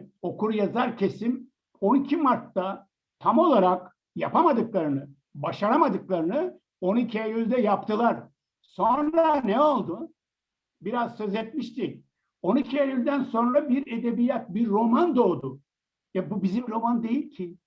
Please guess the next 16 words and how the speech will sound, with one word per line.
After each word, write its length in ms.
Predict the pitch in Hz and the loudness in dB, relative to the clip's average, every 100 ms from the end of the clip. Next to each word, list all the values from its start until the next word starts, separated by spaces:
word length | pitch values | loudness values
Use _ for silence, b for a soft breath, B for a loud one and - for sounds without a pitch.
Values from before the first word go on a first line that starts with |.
| _ _ | _ _
Bizim 260 | 202 208 302 | 2 6 6
edebiyat 560 | 240 254 240 233 - - | 6 4 4 4 2 -4
değil 320 | 233 320 - | -2 -2 -2
ki 140 | 240 | -6
bu 140 | 208 202 | -8 -8
edebiyat. 480 | 170 165 165 165 b - | -8 -6 -6 -8 b 6
Bizi 260 | 247 277 | 6 8
anlatan 560 | 277 269 277 - 294 320 | 6 8 6 6 4 6
bir 60 | 311 | 4
şey 300 | 254 269 240 | 4 2 4
değil. 480 | 233 277 277 190 - _ _ - | 4 4 0 -4 -10 _ _ -2
Ne 120 | 196 | 4
anlatıyor? 580 | 370 349 262 226 226 349 392 _ _ _ _ _ _ _ _ _ _ _ _ | 6 6 4 2 -2 -2 -6 _ _ _ _ _ _ _ _ _ _ _ _
Hayali 580 | _ - 190 220 285 359 | _ -2 2 4 4 4
şeyler 360 | - 240 202 320 | 2 -2 0 2
anlatıyor. 680 | 349 302 226 151 139 117 | 2 2 -2 -6 -6 -8